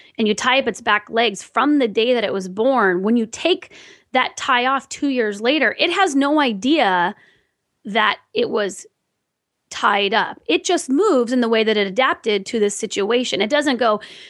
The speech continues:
wow, finally those are off, and I'm gonna start exploring all of this territory that wasn't made available to me. Your mind has adjusted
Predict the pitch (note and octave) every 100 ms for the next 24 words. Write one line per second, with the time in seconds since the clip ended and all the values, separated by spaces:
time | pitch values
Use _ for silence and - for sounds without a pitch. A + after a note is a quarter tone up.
0 | - _ B3+ C#4 C4 C#4+ - B3 C#4 A#3+
1 | A#3+ G#3+ F#3+ - E4+ B3 A3 G#3+ A3 A#3+
2 | B3+ A#3 - A#3 G3+ G3+ - - G3+ A3+
3 | B3 C#4 B3+ G#3+ - G#3 A3+ G#3 G3+ -
4 | - A#3 A#3+ - G#3 F#3+ F#3+ G#3+ G3 G3
5 | F#3 F3 G3 C4+ G#3+ F3+ G3 G3 G#3+ A#3
6 | D4 C4 G#3 G3+ F#3+ G3 A3 - - F#3+
7 | C#4+